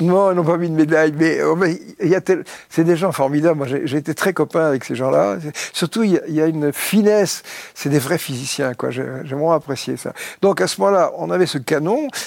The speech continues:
avec ce gaz qui passe. Et il arrive à une vitesse V, il y a un champ magnétique B. Alors, on a un champ électromoteur et crac, ça fait du courant. Et ça fait deux mégawatts avec, euh, une tuyère qui est grosse comme une canette de bière.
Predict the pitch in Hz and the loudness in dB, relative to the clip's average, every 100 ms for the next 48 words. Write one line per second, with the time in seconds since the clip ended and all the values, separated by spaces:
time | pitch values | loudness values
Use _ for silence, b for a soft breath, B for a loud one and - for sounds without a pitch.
0 | B 147 - 156 143 190 175 - 131 160 | B 0 0 0 4 4 2 -4 -2 2
1 | 277 - 135 131 165 175 156 143 120 175 | 2 2 -2 0 2 4 4 2 -2 0
2 | 135 113 151 233 147 139 - 156 143 107 | 0 0 0 2 2 2 0 0 0 -2
3 | 139 120 120 - - 123 156 277 311 B | -6 -8 -10 -12 -8 2 2 2 -2 B
4 | B B - 151 147 147 143 - 175 165 | B B -2 0 0 0 0 0 2 0
5 | - 139 127 - 208 - - 240 247 - | 0 -4 -6 -2 -2 -2 0 0 0 -6
6 | - - 139 214 208 160 139 147 - B | -12 -8 -4 -2 0 0 0 -2 -8 B
7 | B B - - 143 - 285 - 151 277 | B B -6 -2 -2 0 -2 -2 0 2
8 | 247 202 170 151 156 - - 151 185 - | 2 2 2 2 0 -10 -4 0 0 2
9 | 135 131 147 - - 127 - 156 226 - | 0 2 0 -2 -4 -4 0 2 2 2
10 | 143 202 - 160 156 165 175 165 143 131 | 0 0 0 -4 -2 0 0 0 0 0
11 | 131 | -2